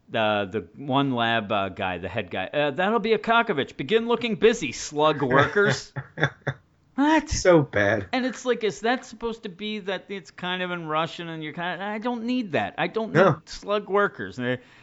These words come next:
Speaker 1: "Hey, you're smiling." That's, and it's just stupid. But then you get this thing where,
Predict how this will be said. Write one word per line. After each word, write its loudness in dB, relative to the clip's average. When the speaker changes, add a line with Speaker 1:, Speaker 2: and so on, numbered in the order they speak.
Speaker 1:
"Hey, 0
you're 0
smiling." -2
That's, -8
and -6
it's -8
just -10
stupid. -2
But -2
then 0
you -8
get -2
this -2
thing -4
where, 0